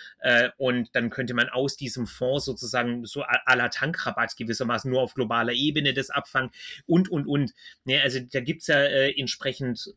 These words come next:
Optionen, mit denen man das tun könnte. Das sehe ich durchaus als eine realistische Möglichkeit. Und wenn das aufgesetzt werden würde, dann würden wir das Geld ja tatsächlich entsprechend sinnvoll verwenden. Was halt ein Problem wäre, wenn das dann so läuft wie bei diesen,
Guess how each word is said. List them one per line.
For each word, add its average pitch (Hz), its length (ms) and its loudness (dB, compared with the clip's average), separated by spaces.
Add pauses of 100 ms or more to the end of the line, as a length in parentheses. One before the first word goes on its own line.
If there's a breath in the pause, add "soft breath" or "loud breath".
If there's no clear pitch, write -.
Optionen, 147 560 -2
mit 127 140 0
denen 127 160 -2
man 120 100 0
das 113 140 -4
tun 165 220 -2
könnte. 110 380 -2
Das 156 240 0
sehe 151 220 2
ich 131 80 -6
durchaus 147 340 -2
als 135 200 -4
eine 123 100 -6
realistische 123 560 -2
Möglichkeit. 123 640 -4 (560 loud breath)
Und 113 260 -2
wenn 165 260 2
das - 340 -2
aufgesetzt 143 680 -2
werden 113 460 0
würde, 156 640 -2 (440 loud breath)
dann 123 200 2
würden 147 220 0
wir 147 80 2
das 143 180 -2
Geld 131 180 0
ja 139 80 2
tatsächlich 131 480 -4
entsprechend 120 420 -4
sinnvoll 117 380 -2
verwenden. 107 540 -8 (340 soft breath)
Was 123 240 2
halt 131 160 4
ein 120 80 -6
Problem 131 460 2
wäre, 165 340 0
wenn 135 140 2
das 131 80 -2
dann 117 160 0
so 127 160 2
läuft 151 420 2
wie 135 80 -4
bei 123 160 0
diesen, 117 540 -2